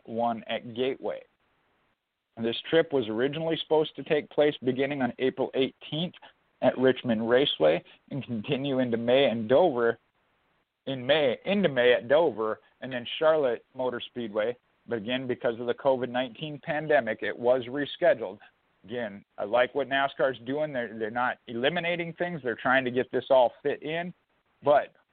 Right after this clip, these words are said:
one thing I wanted to look at there, though, and I, it doesn't clarify it, I know Greg Biffle won it last year, so I'm not sure if it has to be a Truck Series regular or just not somebody running for points in another series, I think maybe is how the rule is written.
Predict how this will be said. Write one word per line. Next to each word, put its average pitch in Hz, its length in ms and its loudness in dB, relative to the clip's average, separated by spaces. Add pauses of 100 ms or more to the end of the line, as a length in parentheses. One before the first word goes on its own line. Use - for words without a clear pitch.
(120)
one 147 200 -6
thing 160 160 -6
I 143 60 -2
wanted 143 220 -2
to 131 60 -8
look 147 180 -6
at 123 180 0
there, 127 220 0
though, 123 220 0
and 120 100 -4
I, 117 60 -4
it 110 200 -10
doesn't 135 300 -4
clarify 120 600 4
it, 107 180 -2 (120)
I - 60 -12
know 123 180 -2
Greg 135 300 0
Biffle 135 320 -2
won 135 160 0
it 107 100 -6
last 127 380 -2
year, 110 180 -6
so 120 80 -10
I'm 120 80 -8
not 165 180 -2 (100)
sure 185 100 0
if - 100 -2
it 151 80 -4
has 147 200 4
to 131 80 -12
be 127 80 -2
a 117 40 2
Truck - 320 0
Series 127 240 -2
regular 175 420 4
or 123 60 2
just 123 220 -6
not 143 260 2
somebody 139 400 -6 (220)
running 139 460 2
for 117 80 -6
points 175 420 -6
in 135 140 -6
another 135 340 -2 (140)
series, 113 340 -2
I 110 80 2
think 110 220 -8
maybe 113 200 -4
is 101 120 -8
how 110 160 2
the 104 80 -4
rule 107 320 -4
is 92 100 -10
written. 101 340 -8